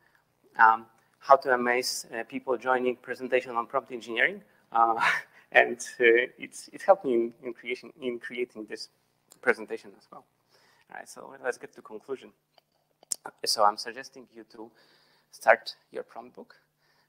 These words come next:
um, and use the methods that I covered here, um, to automate some tasks that you're working on.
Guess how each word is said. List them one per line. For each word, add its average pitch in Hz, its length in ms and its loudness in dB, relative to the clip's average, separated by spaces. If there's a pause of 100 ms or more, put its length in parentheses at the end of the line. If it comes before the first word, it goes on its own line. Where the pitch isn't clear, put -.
um, 110 260 -4 (280)
and 110 380 -8 (260)
use 127 180 -6
the 120 100 -10
methods 117 360 -2
that - 220 -10 (440)
I 110 120 -2
covered - 440 -12
here, - 180 -20 (480)
um, 104 300 0 (300)
to 110 340 -12
automate 113 340 2
some 117 160 -18
tasks - 260 -12
that 104 180 -14
you're 104 120 -18
working 101 340 -14
on. 104 80 -20